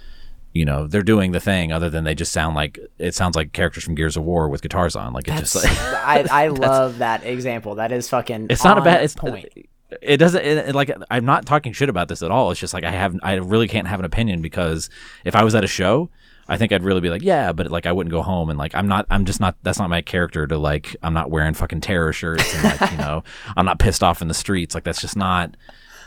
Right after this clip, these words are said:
Speaker 1: I'm looking for the emotional part of music, which I've said before. Like, that's why something like Taproot, like, it's, like, it's heavy, but it's emotional. Like,
Speaker 2: Mm-hmm.
Speaker 1: that, that's what gets, that's what gets me off, is the theatrical, emotional stuff. This is just beat down stuff, which is, has its place.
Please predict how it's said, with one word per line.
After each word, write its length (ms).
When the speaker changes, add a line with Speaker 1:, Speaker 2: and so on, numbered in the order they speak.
Speaker 1:
I'm 160
looking 220
for 180
the 80
emotional 400
part 220
of 40
music, 380
which 140
I've 120
said 160
before. 480
Like, 140
that's 200
why 320
something 260
like 140
Taproot, 400
like, 180
it's, 200
like, 140
it's 140
heavy, 240
but 120
it's 120
emotional. 500
Like, 120
Speaker 2:
Mm-hmm. 100
Speaker 1:
that, 160
that's 220
what 120
gets, 180
that's 200
what 100
gets 180
me 140
off, 240
is 140
the 80
theatrical, 680
emotional 380
stuff. 340
This 200
is 80
just 180
beat 180
down 200
stuff, 280
which 160
is, 160
has 260
its 120
place. 580